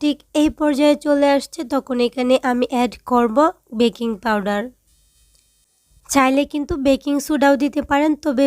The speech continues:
পরিমাণে একদম অল্প দিতে হবে। তো যেহেতু ডোটা আমি একদম রেডি করার পর এখানে অ্যাড করছি, যার জন্য ছাঁকনি দিয়ে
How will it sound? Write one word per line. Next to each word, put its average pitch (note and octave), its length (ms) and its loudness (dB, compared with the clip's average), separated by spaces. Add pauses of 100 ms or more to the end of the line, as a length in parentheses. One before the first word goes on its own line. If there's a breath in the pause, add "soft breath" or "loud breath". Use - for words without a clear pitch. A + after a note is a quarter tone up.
(120)
পরিমাণে C4+ 460 2 (120)
একদম C#4 400 2
অল্প B3+ 300 0
দিতে B3 320 -4
হবে। C4+ 340 -2 (480 soft breath)
তো D4+ 160 -4
যেহেতু C#4+ 500 2
ডোটা B3 500 2
আমি C4+ 200 2 (100)
একদম B3+ 400 0
রেডি A#3+ 260 0
করার C4+ 340 0 (100)
পর B3+ 160 2 (140)
এখানে C4+ 400 0
অ্যাড C4+ 200 -2 (100)
করছি, C#4 340 -2
যার B3 220 2
জন্য B3+ 200 -4 (120)
ছাঁকনি C4 420 -8
দিয়ে B3+ 200 -2